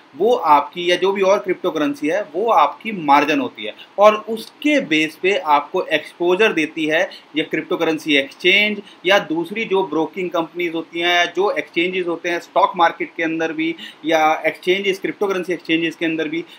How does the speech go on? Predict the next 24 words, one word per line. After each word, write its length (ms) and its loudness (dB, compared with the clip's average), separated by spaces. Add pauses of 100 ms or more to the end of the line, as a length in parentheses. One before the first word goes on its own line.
(100)
या 120 4 (120)
forex 340 2
के 120 -2
अंदर 260 -4
भी। 160 -10 (380)
तो 80 2 (120)
वो 180 -2 (260)
उसके 340 -2
base 260 2
पे 180 -2
आपको 540 -2
जो 160 -2 (200)
उधारी 480 2
देते 280 -2
हैं, 280 -4
उसको 320 -6
आप 240 4
simple 440 -2
word 260 -4
के 120 -6
अंदर 220 -4
leverage 440 0
कहते 280 -6
हो। 100 -16